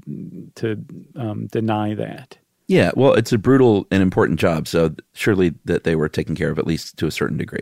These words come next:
Speaker 1: Yeah, but the upshot of all this is that there were three men on the island
Speaker 2: Three dudes.
Speaker 1: working that lighthouse, and aside from some sheep, they, that was it. That was, uh, the only people on the island. And
Speaker 2: All
Speaker 1: this,
Speaker 2: right,
Speaker 1: by
Speaker 2: and
Speaker 1: the
Speaker 2: now
Speaker 1: way, this is December of nineteen hundred,
Speaker 2: Uh-huh.
Speaker 1: right?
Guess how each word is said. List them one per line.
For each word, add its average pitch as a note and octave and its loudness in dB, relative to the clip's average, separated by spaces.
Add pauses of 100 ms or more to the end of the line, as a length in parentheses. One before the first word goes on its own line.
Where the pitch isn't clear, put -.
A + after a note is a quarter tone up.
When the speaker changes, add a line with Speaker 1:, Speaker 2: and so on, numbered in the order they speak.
(140)
Speaker 1:
Yeah, B2 2 (200)
but D3 0
the E3+ 2
upshot F#3 2
of C#3 2
all C#3 6
this C3 0
is A#2+ -4
that B2 4
there C#3+ 4
were B2+ 4
three F#3+ 0
men D#3+ 4
on C#3 2
the B2 2
island A#2 0 (260)
Speaker 2:
Three A2 2
dudes. E2+ -2
Speaker 1:
working D3+ 4
that C3 2
lighthouse, A2+ 0 (280)
and B2 0
aside D3+ 2
from C#3 2
some C3 2
sheep, - -2
they, B2 4
that B2+ 0
was G#2+ -2
it. - -2 (140)
That A#2+ 0
was, A#2 -2
uh, C3 -6
the A#2+ 0
only B2 2
people A2 -4
on G#2+ -2
the G#2 -4
island. G#2 -10 (340)
And C#3 2
Speaker 2:
All F#3+ 8
Speaker 1:
this, G3 2
Speaker 2:
right, - -8
Speaker 1:
by F#3 4
Speaker 2:
and E3 4
Speaker 1:
the D#3+ 4
Speaker 2:
now D#3+ 2
Speaker 1:
way, A#2+ -2 (200)
this D#3+ 0
is F3 0
December F3+ 4
of B2+ 2
nineteen C#3+ 2
hundred, A#2+ -4
Speaker 2:
Uh-huh. A#2+ 2
Speaker 1:
right? C#3 2